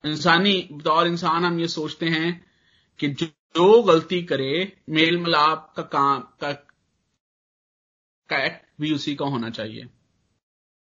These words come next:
और अक्सर इंसान इसी तरह से एक्ट करता है। हमें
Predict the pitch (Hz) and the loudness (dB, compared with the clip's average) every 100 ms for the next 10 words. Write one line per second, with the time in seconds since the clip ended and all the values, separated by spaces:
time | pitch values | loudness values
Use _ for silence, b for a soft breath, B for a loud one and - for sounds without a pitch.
0 | _ 143 156 160 - 202 196 - _ _ | _ 2 2 2 2 2 2 -8 _ _
1 | _ _ _ 147 147 156 147 160 160 - | _ _ _ -8 -4 2 2 0 -4 -10
2 | _ _ _ _ 147 214 180 170 170 170 | _ _ _ _ -4 -2 4 4 4 2
3 | 165 160 - - 151 _ _ _ _ - | 0 -2 -8 -20 -20 _ _ _ _ -10
4 | - - 151 - 165 165 170 208 _ _ | -10 -2 -2 0 -2 0 -2 -8 _ _
5 | _ _ _ _ _ _ _ 151 151 151 | _ _ _ _ _ _ _ -4 0 0
6 | 147 139 - | 0 -4 -12